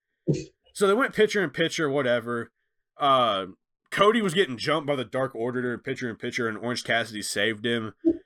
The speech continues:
And then T H two jumped Orange Cassidy. <laughs> And so, of course, the Lumberjacks go into the big brawl, and it kinda, like, I've always noticed it, but it dawned on me, Billy Gunn is huge.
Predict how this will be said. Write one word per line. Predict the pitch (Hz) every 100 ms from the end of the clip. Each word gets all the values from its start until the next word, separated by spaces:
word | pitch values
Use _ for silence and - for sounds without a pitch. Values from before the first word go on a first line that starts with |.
| _ _
And | 131 143
then | 175 170 147
T | - 214
H | 202 196
two | - 180 202
jumped | 139 - 175 180 -
Orange | 165 170 -
Cassidy. | 165 151 165 185 175 175 202 -
<laughs> | - - _ _ _ _ _ _ _ _ -
And | 170 175
so, | 202
of | 185
course, | 233 240 233 - - - -
the | 170
Lumberjacks | 180 202 180 180 175
go | 151 175
into | 165
the | 143
big | 151 143 117
brawl, | 139 139 143 139 131 _ _ _ _ _ _ _ _ -
and | 165
it | 214 359 _ -
kinda, | - 339 392 117 95
like, | 165 127 - _ _ -
I've | 320
always | 320 339 240
noticed | 156 185 208
it, |
but | 160
it | 254 147 -
dawned | 143 180 196
on | 208
me, | 214 233 233 _ _ _ _ 123
Billy | 180 494 508 -
Gunn | 226 302
is | 185 120 123
huge. | 190 220 123 87 - -